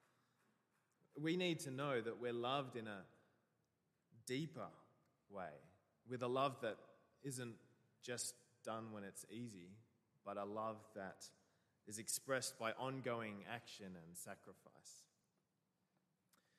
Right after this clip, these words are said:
Because that desire for love we have as humans is not just about romance, but it's about deeper relationships and knowing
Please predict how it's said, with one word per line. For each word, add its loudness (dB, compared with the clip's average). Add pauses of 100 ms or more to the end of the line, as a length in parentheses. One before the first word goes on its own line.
(160)
Because 4
that 4
desire 4
for 0
love 4
we 0
have -2
as -2
humans -4
is -8
not 0
just -2
about -2
romance, -4
but -4
it's -2
about 0 (720)
deeper 2
relationships -2
and -6
knowing 4